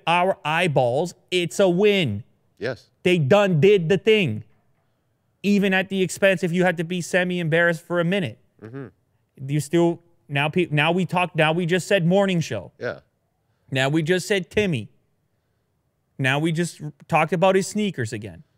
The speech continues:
Speaker 2: Imagine, like, Ricky Gervais just, like, presenting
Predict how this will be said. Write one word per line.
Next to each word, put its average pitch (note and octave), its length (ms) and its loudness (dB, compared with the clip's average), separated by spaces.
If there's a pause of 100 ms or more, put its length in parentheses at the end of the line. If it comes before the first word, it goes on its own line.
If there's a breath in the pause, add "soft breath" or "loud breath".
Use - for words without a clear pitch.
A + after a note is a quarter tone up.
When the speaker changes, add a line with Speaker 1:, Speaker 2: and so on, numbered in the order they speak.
(420)
Speaker 2:
Imagine, A2+ 500 -6
like, A#2 240 -4
Ricky A2+ 260 -10
Gervais F#2+ 360 -6
just, - 320 -14
like, F2 260 -6
presenting F2 840 -12